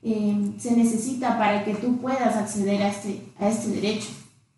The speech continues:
Cuando la Corte Constitucional mismo te dice que no será necesario establecer ningún tipo de mecanismo porque es un derecho, o sea, no,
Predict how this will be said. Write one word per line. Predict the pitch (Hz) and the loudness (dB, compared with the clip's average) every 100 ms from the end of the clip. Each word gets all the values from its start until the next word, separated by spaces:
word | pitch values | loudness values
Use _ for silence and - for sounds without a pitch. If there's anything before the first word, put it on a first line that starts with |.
| _ _ _ | _ _ _
Cuando | 233 226 | 4 6
la | 214 214 | 6 4
Corte | 220 226 | 2 2
Constitucional | 220 202 - 202 196 208 214 | 2 0 -2 -2 0 0 0
mismo | 214 214 220 220 - - - - | 0 0 0 -2 -4 -16 -20 -4
te | 214 | 2
dice | 226 294 - 220 226 - - - _ - | 4 4 4 0 -4 -6 -14 -20 _ -2
que | 233 233 226 226 220 233 | 4 6 6 4 4 6
no | 285 | 6
será | 330 285 277 | 6 4 4
necesario | 285 247 233 240 277 262 262 285 | 2 2 2 4 4 4 2 2
establecer | 226 233 214 226 254 | 0 0 2 2 2
ningún | 254 254 247 247 | 2 6 6 6
tipo | - 262 | 4 0
de | 247 | 0
mecanismo | 240 208 220 233 269 240 - | 0 0 0 2 2 0 4
porque | 302 302 349 226 | 4 4 0 -2
es | 254 | -4
un | 311 302 | -2 -2
derecho, | 208 349 - 214 | -2 -2 -4 -6
o | |
sea, | 214 208 214 | -2 0 2
no, | 226 254 302 - | 2 4 2 0